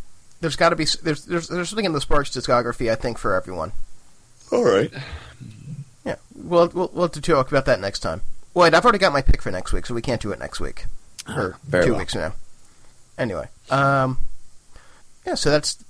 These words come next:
Speaker 1: the David Bowie song. The next day is coming out. Uh, I think the release date is the sixteenth of March.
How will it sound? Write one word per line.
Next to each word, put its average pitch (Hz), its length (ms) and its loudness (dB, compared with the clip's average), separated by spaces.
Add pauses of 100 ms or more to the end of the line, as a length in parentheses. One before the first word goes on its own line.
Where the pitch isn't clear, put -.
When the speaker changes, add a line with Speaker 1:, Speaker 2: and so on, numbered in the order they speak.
(140)
Speaker 1:
the 147 120 -6
David 135 260 0
Bowie 117 220 2
song. 101 280 0 (800)
The - 100 -2
next 127 220 0
day 123 160 2
is 107 100 -4
coming 107 240 -4
out. 107 280 -2
Uh, 120 220 0
I 120 40 -2
think 196 160 -2
the 156 260 -2
release 143 360 -4
date 143 140 -2
is - 120 -4
the - 60 -6
sixteenth 180 460 -4
of 208 100 -6
March. 208 340 -4